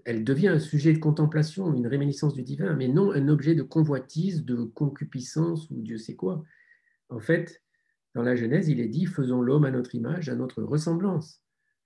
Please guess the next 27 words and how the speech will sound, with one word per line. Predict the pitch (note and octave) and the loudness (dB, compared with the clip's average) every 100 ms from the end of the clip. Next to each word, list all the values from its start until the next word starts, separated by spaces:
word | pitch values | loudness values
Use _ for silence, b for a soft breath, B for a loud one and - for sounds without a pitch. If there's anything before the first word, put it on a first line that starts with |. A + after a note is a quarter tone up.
| _ _ - | _ _ -6
Et | G#2+ | -6
en | |
fait, | G#2 D#3 E3+ - _ _ - | 0 0 0 -6 _ _ -10
la | B2 | -6
beauté | A2 C#3+ - C#3 - - _ _ | -2 -4 -2 -2 -2 -8 _ _
physique | _ C#3 B2+ C#3+ - | _ -8 -4 -6 -6
est | - | -10
sacrée | - G#2+ - - - - _ _ _ _ - | -6 -8 -6 -6 -6 -12 _ _ _ _ -14
parce | - | -8
qu'elle | - A2 - | -4 -4 2
coïncide | A#3 G3+ D#3 E3 E3 G#3+ - _ _ _ _ _ _ _ - | 4 4 2 -2 -4 -6 -10 _ _ _ _ _ _ _ -10
avec | B2 B2 C3 | -4 -4 -2
l'intention | B2+ A#2+ C3 B2 - A#2+ | -4 -4 -6 -6 -6 -6
divine | G#2+ A#2+ A2+ D#3+ E3+ | -4 -4 -2 -2 -2
que | D#3 - - - - - - - _ | -4 -6 -6 -8 -12 -16 -20 -20 _
Dieu | A#2 D3 | -2 0
a | B2+ | 0
voulu | A2+ A#2 | -4 -6
donner | A2 A2 B2 D3+ | -6 -6 -6 -8
à | |
ces | - - - | -10 -14 -12
corps, | F#3 E3 | -8 -8
à | D#3+ | -8
ce | - | -12
corps. | C3+ - D3+ _ _ _ _ _ _ _ _ _ _ _ _ - | -14 -12 -16 _ _ _ _ _ _ _ _ _ _ _ _ -8
Donc, | B2+ C#3+ - | -2 -2 -2
euh, | C3 A#2+ A2 G#2 G#2 - | -2 -2 -4 -8 -12 -16